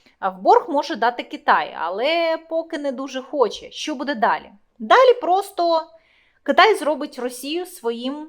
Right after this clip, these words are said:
сировинним придатком. Чи вже робить? Якщо подивитись на динаміку і номенклатуру торгівлі Китаю Росією, то вже можна сказати, що це так і є.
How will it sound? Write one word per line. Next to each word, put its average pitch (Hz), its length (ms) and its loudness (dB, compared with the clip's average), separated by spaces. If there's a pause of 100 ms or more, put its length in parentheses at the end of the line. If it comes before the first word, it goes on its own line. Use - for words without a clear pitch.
(160)
сировинним 214 600 0
придатком. 208 680 -2
Чи 240 120 -12
вже 262 260 4
робить? - 520 2
Якщо - 300 -12
подивитись 226 480 -8
на 214 80 -8
динаміку 220 600 -4
і 196 60 -2
номенклатуру 196 640 -6
торгівлі 208 460 -10
Китаю 202 420 -2
Росією, 226 440 -10
то 165 80 -16
вже 196 180 -12
можна 202 280 -8
сказати, 196 400 -10
що 196 140 -16
це 185 140 -20
так 170 180 -10
і 175 60 -18
є. 156 160 -20